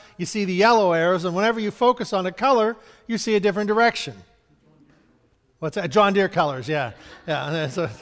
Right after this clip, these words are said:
that was the importance there, the importance of that. But, and again, it's obvious, <laughs> isn't it? <laughs> As you look at it, you see different things.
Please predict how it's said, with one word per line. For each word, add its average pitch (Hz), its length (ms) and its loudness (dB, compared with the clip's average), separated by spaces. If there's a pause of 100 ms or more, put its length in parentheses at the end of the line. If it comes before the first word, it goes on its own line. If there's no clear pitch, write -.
(300)
that 220 100 2
was 208 160 2
the 196 80 2
importance 143 540 -2
there, 131 260 -6
the 143 160 -10
importance 139 320 -10
of 123 100 -14
that. 120 160 -16 (400)
But, 269 260 0 (640)
and 254 140 0
again, 240 340 2
it's 196 160 -2
obvious, 214 800 2 (360)
<laughs> - 380 -20
isn't 147 260 -8
it? 247 200 -10 (300)
<laughs> 147 120 -12 (340)
As 185 200 2
you 185 80 2
look 254 240 4
at 190 160 2
it, 208 160 -2
you 190 80 -6
see 208 240 -6
different 196 320 -2
things. 214 520 -2